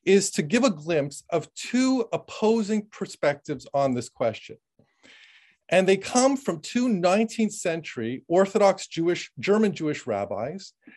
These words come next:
And we should remember that both of these rabbis predated Zionism.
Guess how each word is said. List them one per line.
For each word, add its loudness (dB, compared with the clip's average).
And 2
we -4
should -2
remember 4
that 2
both 2
of -2
these -6
rabbis 0
predated 0
Zionism. -6